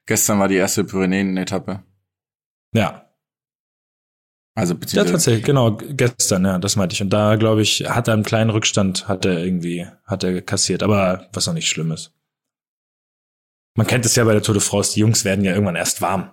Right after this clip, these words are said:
Speaker 1: Mhm.
Speaker 2: Floyd Landis-Style.
Speaker 1: Ich hatte echt Bock eigentlich und fand dann auch irgendwie so, die Übertragung hat mich dann irgendwie auch wieder so ein bisschen an das von früher erinnert, warum ich's cool fand, aber so richtig, ich, hat mich tatsächlich nicht gepackt. Also ich hab auch ein bisschen reingeschaut,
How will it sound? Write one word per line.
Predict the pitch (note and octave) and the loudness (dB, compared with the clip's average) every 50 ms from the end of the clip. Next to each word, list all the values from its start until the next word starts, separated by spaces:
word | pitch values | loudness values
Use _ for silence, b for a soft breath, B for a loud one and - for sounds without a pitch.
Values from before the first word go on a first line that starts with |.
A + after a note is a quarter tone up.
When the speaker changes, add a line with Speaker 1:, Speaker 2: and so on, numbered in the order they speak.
| _ _ - | _ _ -4
Speaker 1:
Mhm. | B2 A#2+ A2+ A2 A2 A#2 B2 - - - - _ _ _ | 0 2 2 2 2 0 -2 -4 -10 -14 -20 _ _ _
Speaker 2:
Floyd | - - A2 G#2+ G2+ - | -2 0 2 2 2 2
Landis-Style. | G2 F#2+ F#2+ F#2+ F#2 F2 - - F#2 E2+ E2 F#2+ - _ _ _ _ _ _ _ _ _ _ _ _ _ _ _ _ _ _ _ _ _ _ _ _ _ - - | 2 0 2 2 0 0 0 -2 -2 -4 -4 -6 -10 _ _ _ _ _ _ _ _ _ _ _ _ _ _ _ _ _ _ _ _ _ _ _ _ _ -8 -4
Speaker 1:
Ich | G#2 - | -2 0
hatte | D3 - F3+ - | 0 2 2 0
echt | F3 - - _ | 0 -2 -2 _
Bock | E3+ E3 - - - | -2 -2 0 0 2
eigentlich | G2+ G#2 G#2 G#2 G2+ A2 C3 C3+ - - - - _ _ _ _ _ _ _ _ _ _ _ | 2 4 4 4 4 2 2 0 -2 -6 -8 -12 _ _ _ _ _ _ _ _ _ _ _
und | - A2+ G#2+ G2+ | 0 2 2 2
fand | - C3+ C3+ B2 B2 | 2 2 0 2 2
dann | A#2+ A2+ | 2 2
auch | A#2+ - | 2 2
irgendwie | A#2+ A2+ A2 G2+ | 4 4 4 4
so, | G2+ | 4
die | G#2 G#2 | 4 2
Übertragung | G#2+ G2 G2 - - A2 A2+ B2+ C#3+ D3 D3 C#3+ C3+ C3 - - - - | 4 2 2 0 0 0 0 2 2 0 0 -2 -4 -4 -6 -8 -8 -8
hat | - B2+ | -4 -2
mich | B2+ - - | -2 -2 0
dann | - A2+ A2 | 0 0 2
irgendwie | G#2+ A2+ A2 A2+ A2 A2 G#2+ G2 - - - - | 2 2 2 4 4 4 2 2 0 -6 -8 -4
auch | - - - - | -2 -2 0 0
wieder | A2+ G2+ G#2+ G2+ | 0 2 2 2
so | F#2+ G#2 | 2 2
ein | G2+ | 2
bisschen | A2+ - - B2+ A2 | 2 2 0 0 2
an | F2+ G#2 G#2 F#2+ F#2 F#2 | 2 2 2 0 0 -2
das | G#2 G#2 - - - - - - - _ _ _ _ _ _ _ _ _ _ _ _ _ _ _ | -2 0 2 2 2 0 -2 -4 -12 _ _ _ _ _ _ _ _ _ _ _ _ _ _ _
von | - A#2 G#2+ | -2 0 0
früher | - - A#2+ D3 E3 D#3 | 0 2 2 4 4 4
erinnert, | B2 C#3+ D3+ C#3+ G#2+ | 4 2 2 2 2
warum | A#2 A2+ B2+ B2+ | 2 2 4 2
ich's | A#2+ - - - | 2 0 0 0
cool | D#3 D#3 | 0 0
fand, | - C#3 - | 0 0 0
aber | - G3+ G#2+ | 0 0 0
so | G#2 G#2+ | 0 0
richtig, | A#2 D3 - - - | -2 -2 -2 -2 -4
ich, | A#2 - - | -4 -2 -2
hat | A#2+ - B2 B2+ C3 C3+ | -2 0 0 -2 0 -2
mich | C3 | -2
tatsächlich | - - B2+ - - C#3+ - C3+ B2 - | -2 -4 -4 -2 -4 -4 -4 -6 -4 -2
nicht | C#3+ C#3 - | -4 -2 -2
gepackt. | - B2+ - - B2+ B2 - - - - - | -4 -6 -4 -4 -6 -6 -6 -14 -14 -10 -6
Also | - G#2 G2 | -4 -2 0
ich | A2 | 0
hab | - | 0
auch | - C3+ | 2 2
ein | C3 | 2
bisschen | B2 B2 - A#2 | 2 2 2 2
reingeschaut, | G2+ A2+ C3+ C#3+ - - C#3+ C#3 D3 C#3+ - - | 2 2 2 0 0 0 0 -2 -2 -4 -8 -16